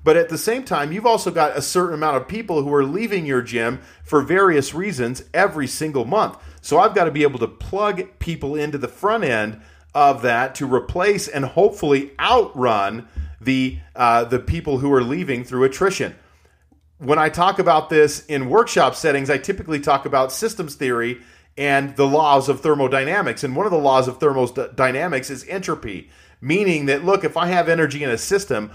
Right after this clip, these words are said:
over time that energy is going to go away. The only way that I can infuse more energy to the system is to take energy from the outside and infuse it in. Marketing is a great way to allow us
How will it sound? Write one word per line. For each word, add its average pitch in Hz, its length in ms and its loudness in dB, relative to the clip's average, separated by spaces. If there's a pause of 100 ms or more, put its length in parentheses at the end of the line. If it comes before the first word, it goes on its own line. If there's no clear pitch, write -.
(220)
over 220 280 2
time 202 340 -2
that 160 200 0
energy 160 360 0
is 135 80 -8
going 160 240 -4
to 123 60 -8
go 143 200 2
away. 127 360 0 (300)
The 170 200 -4
only 240 340 0
way 185 260 2
that 170 220 0
I 151 140 0
can 151 220 -4
infuse 143 540 -4
more 151 320 2
energy 151 360 -2
to 139 100 0
the 131 100 -2
system 131 540 0 (260)
is 156 180 2
to 160 100 -4
take 175 440 -4
energy 165 400 -2
from 147 240 -2
the 135 220 -4
outside 147 640 2
and 127 100 -2
infuse 110 460 -6
it 135 80 0
in. 151 300 0 (340)
Marketing 214 560 2
is 160 160 0
a 156 60 0
great 139 420 -2
way 160 180 2
to 151 160 2
allow 127 420 2
us 123 360 0